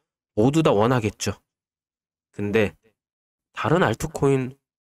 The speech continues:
어디서 뭘 어떻게 해야 될지 아예 몰라가지고,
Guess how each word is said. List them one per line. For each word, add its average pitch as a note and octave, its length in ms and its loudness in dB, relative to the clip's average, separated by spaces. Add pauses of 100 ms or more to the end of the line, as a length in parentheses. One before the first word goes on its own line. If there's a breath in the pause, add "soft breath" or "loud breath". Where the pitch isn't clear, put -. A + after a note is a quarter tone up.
(220)
어디서 D3+ 460 0 (760)
뭘 A#3+ 220 4
어떻게 G#3 440 2
해야 G3+ 120 4
될지 A#2+ 400 0 (320)
아예 F3+ 180 2
몰라가지고, F3+ 1000 2